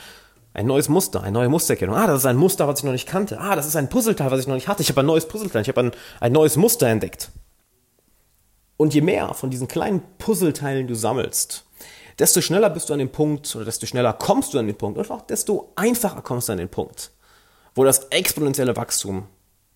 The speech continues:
dann übernimmt und für dich die Arbeit sehr, sehr viel einfacher macht. Also, das Takeaway von heute. Das meiste, was du erreichen möchtest, wird länger dauern, als dir lieb ist, doch schneller gehen, als du denkst,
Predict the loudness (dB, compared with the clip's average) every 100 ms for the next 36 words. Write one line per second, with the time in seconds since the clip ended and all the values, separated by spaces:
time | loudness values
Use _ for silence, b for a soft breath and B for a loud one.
0 | _ -8 -4 -4 -6 -10 -14 -16 _ _
1 | -6 -4 -4 0 2 2 0 -4 -4 -4
2 | -4 0 0 2 2 0 -2 -4 -4 -4
3 | -4 -8 -10 -16 -20 -20 _ B B B
4 | B B -4 2 4 2 -2 -8 _ _
5 | _ b b b -4 0 2 2 0 0
6 | 0 0 -2 -6 -14 _ _ _ -20 b
7 | b b _ 0 4 6 4 2 2 0
8 | 0 0 2 2 2 0 -4 -4 0 0
9 | 2 2 2 4 4 2 0 0 2 0
10 | 0 -2 -2 0 0 0 2 4 2 2
11 | 0 0 -4 -2 0 0 -2 -4